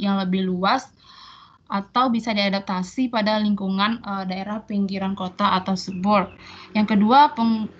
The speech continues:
menggunakan pendekatan atau framework pemasaran yang tidak hanya berbasis waktu, namun juga, eh, memasukkan aspek harga dan promosi. Yang ketiga, yaitu melakukan analisis atas kendala-kendala data yang tadi disebutkan dengan memanfaatkan perkembangan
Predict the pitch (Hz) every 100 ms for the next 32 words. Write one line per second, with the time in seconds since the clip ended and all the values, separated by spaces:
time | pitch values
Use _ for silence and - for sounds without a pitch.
0 | - 233 226 208 208 196 190 226 262 262
1 | 247 226 202 202 196 233 226 220 202 202
2 | 202 202 196 190 190 185 202 240 226 214
3 | 208 196 196 202 190 185 185 190 185 175
4 | - 247 214 220 208 202 196 240 - -
5 | 202 196 190 185 - _ - 220 208 202
6 | 214 - 240 220 214 196 - 202 196 190
7 | 190 208 202 202 190 180 175 - 196 190
8 | 185 185 - - - - 226 233 226 208
9 | 269 233 269 269 240 214 208 220 220 214
10 | 208 208 196 - 208 - 208 208 - 208
11 | 196 190 196 202 202 196 190 190 190 185
12 | 190 190 190 190 185 190 185 185 190 180
13 | 180 226 247 214 202 226 240 220 202 202
14 | 185 - 240 226 214 208 196 185 185 190
15 | 233